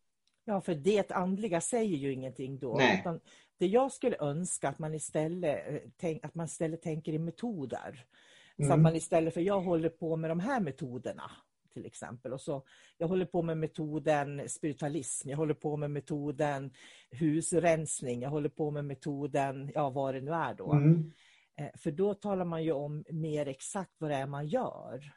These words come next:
Speaker 1: För att de här människorna, de lever ju som i en egen liten vakuumbubbla,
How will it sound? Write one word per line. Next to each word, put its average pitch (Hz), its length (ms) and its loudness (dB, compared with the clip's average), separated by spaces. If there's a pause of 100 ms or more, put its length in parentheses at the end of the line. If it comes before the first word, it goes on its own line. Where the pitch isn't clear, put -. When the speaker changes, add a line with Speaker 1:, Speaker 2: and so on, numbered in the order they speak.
Speaker 1:
För - 160 -8
att 160 240 0
de 160 160 -2
här 247 160 0
människorna, 156 840 0
de 175 200 -4
lever 208 360 0
ju 147 80 -2
som 156 200 -2
i 147 40 0
en 147 80 -4
egen 160 380 0
liten 151 260 -2
vakuumbubbla, 160 1080 -2